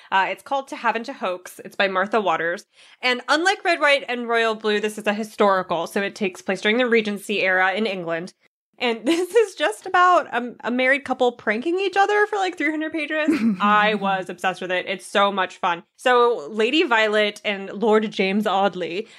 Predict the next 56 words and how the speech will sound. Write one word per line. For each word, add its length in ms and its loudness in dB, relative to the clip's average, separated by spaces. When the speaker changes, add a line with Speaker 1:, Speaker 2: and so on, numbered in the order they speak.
Speaker 1:
have 580 2
met. 540 0
Uh, 260 0
they 100 -6
fall 220 2
in 120 2
love. 420 4
They 80 -4
get 180 -4
married. 560 0
And 120 0
it's 100 -2
a 60 2
bit 160 2
of 120 2
a 60 -6
scandal 480 2
because, 320 -2
like, 240 0
they're 440 2
caught 460 2
on 220 0
a 40 2
balcony 540 0
when 180 -2
the 60 -6
first 260 -2
night 140 2
that 140 -2
they 100 2
meet, 160 -4
they're 80 -2
caught 240 0
on 100 4
a 60 -2
balcony, 380 -2
like, 260 -6
standing 280 2
a 100 0
little 200 0
close. 360 0
So, 120 2
of 80 -4
course, 160 0
they 100 4
immediately 320 -2
have 140 2
to 80 -6
get 120 -2
married 300 -2
because 420 -4
Regency 400 -4
logic, 360 0
I 100 -8
don't 80 -8
know. 160 -14